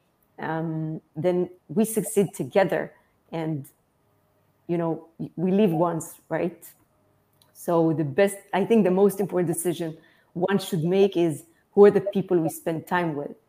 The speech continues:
during our lives. And work is a big part of our life. So what, what motivates me is to,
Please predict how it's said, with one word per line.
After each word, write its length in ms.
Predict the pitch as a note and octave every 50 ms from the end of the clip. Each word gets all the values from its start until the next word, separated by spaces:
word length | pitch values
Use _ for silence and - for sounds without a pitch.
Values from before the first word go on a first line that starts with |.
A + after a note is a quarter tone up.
| _ _ _ _ - G#3
during 420 | D#3+ - G3 F#3 F3+ F3 E3+ D#3+ D#3+
our 220 | E3 D#3 - D3
lives. 440 | D3 D3 D3 - - D#3+ _ - _ _ _ _ _ _ _ _ _ _ _ _ _ -
And 300 | F#3+ F#3+ F3+ E3 E3+ E3
work 300 | G#3+ A#3 B3+ B3 B3 -
is 100 | G#3 G3+
a 60 | D#3
big 260 | C#3 F#3+ F#3+ F#3+ -
part 180 | - F3+ - E3+
of 120 | E3+ -
our 120 | D#3+ E3+ F3+
life. 280 | A3 - F#3+ F3+ - - - - _ _ _ _ _ _ _ _ _ _
So 400 | - - - D#3 D#3 D#3 D3 D3+ -
what, 280 | - - - - - _ -
what 180 | E3+ F3+ -
motivates 560 | G#3+ G3+ G#3+ G#3+ - A3 G3 G#3 G3+ G3 -
me 240 | G#3+ G#3 A3 G#3+ F#3
is 160 | D#3+ D3 - -
to, 320 | - E3+ E3 E3 D#3 D3+